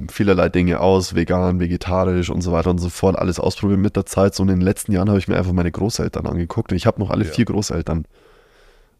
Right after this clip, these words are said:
Speaker 1: wie, wie die sich so ernähren. Ich habe auch eine Uroma gehabt, die ist, die ist hundert geworden und so weiter und habe mich dann einfach mal gefragt, so, klar, die haben auch ihre, ihre Zimperlein-, Zimperleinchen, die sind jetzt auch alle über achtzig. Ich meine, dann darf,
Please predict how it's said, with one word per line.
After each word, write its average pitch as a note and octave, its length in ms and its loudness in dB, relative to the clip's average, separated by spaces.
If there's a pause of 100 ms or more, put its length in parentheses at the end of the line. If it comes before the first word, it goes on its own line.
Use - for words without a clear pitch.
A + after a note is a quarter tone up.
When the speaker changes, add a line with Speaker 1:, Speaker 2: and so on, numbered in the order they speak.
(260)
Speaker 1:
wie, F#2 540 2 (100)
wie F2+ 140 2
die A2 160 2
sich A2 180 0
so - 140 0
ernähren. G2 440 2
Ich - 120 0
habe F#2+ 120 4
auch F#2+ 100 4
eine F#2+ 100 4
Uroma G#2+ 460 2
gehabt, G2+ 360 -2
die F#2+ 60 0
ist, - 380 -6
die F2+ 60 -2
ist - 140 -4
hundert A#2 320 0
geworden G2+ 320 2
und G2 140 2
so F#2+ 100 -2
weiter F#2+ 380 0 (360)
und F#2 300 -2 (580)
habe G2+ 180 -2
mich A2+ 100 2
dann A2+ 160 4
einfach B2+ 180 0
mal A#2 160 2
gefragt, G#2+ 380 -2
so, G#2+ 360 -2 (500)
klar, A#2+ 200 4
die G#2+ 140 0
haben G#2+ 120 2
auch - 180 2
ihre, G#2+ 360 0
ihre F#2 240 -2
Zimperlein-, A2+ 500 0 (160)
Zimperleinchen, A2 720 0
die G2 60 0
sind G2 160 -2
jetzt F2+ 120 -4
auch - 120 -4
alle F#2+ 180 0
über E2 280 0
achtzig. - 400 -4
Ich - 120 -12
meine, F#2+ 220 2
dann F2 180 0
darf, F#2+ 320 -2